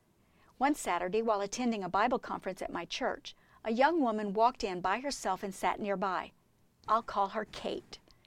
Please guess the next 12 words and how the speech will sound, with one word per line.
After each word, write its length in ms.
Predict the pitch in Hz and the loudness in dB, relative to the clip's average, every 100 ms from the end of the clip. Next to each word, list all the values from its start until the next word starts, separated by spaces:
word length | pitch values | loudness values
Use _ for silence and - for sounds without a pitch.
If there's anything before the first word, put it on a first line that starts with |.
| _ - - - | _ -20 -20 -8
Kate 300 | 269 311 233 | 2 2 2
joined 380 | 247 254 320 269 | 4 6 6 2
my 160 | 185 | 0
daughter 380 | 175 190 185 190 | 0 2 4 2
and 140 | 190 - | 0 -2
I 220 | 190 196 | -2 -2
during 360 | 180 226 285 | 0 2 4
the 80 | 220 | 2
small 280 | - 208 202 | 0 -2 -2
group 220 | 190 220 | 0 -4
discussion 500 | - 196 214 214 269 | -6 -6 -2 0 0
times. 480 | 240 190 143 - - | -2 -4 -8 -10 -16